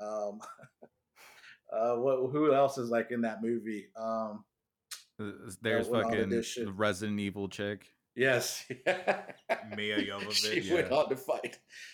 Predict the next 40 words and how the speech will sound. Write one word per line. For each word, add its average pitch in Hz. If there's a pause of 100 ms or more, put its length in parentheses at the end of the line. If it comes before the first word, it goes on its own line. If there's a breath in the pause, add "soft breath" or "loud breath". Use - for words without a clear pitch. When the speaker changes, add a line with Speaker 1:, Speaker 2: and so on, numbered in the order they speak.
Speaker 1:
in 131
a 123
post-apocalyptic 110
world. 95
Like, 101
you 113
know, 107 (100)
um, 110 (160)
no, 143
it's, 143
it 151
is 165
interesting 143
that 120
all 127
these 131
movies, 139
like, 120
I 123
think 180
these, 196
uh, 139
it's 175
Matthew 185
McConaughey's 131
first 131 (520)
movie, 98 (560)
Speaker 2:
Yeah. 104
Speaker 1:
um, - (480)
that 113
he 120
was 110
ever 110
in. 98 (960)
And 104
Speaker 2:
I 117
Speaker 1:
for 120
Speaker 2:
saw 139
Speaker 1:
most 147
Speaker 2:
that. 415